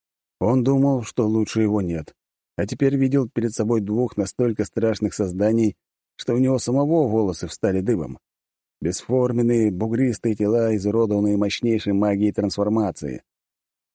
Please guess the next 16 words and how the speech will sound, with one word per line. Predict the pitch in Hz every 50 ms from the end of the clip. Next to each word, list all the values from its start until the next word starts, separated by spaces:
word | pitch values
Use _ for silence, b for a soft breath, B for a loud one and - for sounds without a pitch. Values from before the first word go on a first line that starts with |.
| -
У | 95 92
одного | 90 90 90 98 113 123 123 123 131
на | 123 110 113 101
заднице | 107 113 113 104 107 - - 113
моргают | 107 107 107 113 107 107 113 113 98 98
глаза, | 104 117 139 123 101 107 90 73 64 - - _ _ -
у | 117 120
другого | 139 143 131 135 139 131 120 120
вместо | 131 143 - - - 120
ноги | 120 117 107 110 127
рука | 113 117 127 - - 156 135
и | 110 107
наоборот. | 110 117 127 131 123 131 117 98 78 - - - _ _ _ _ _ _ _ _ _ _ _
И | - 87
сейчас | - - 104 - - 139 131 123 - -
Ворлмар | 95 95 104 110 113 113 110 110 110 107 110 113 107 95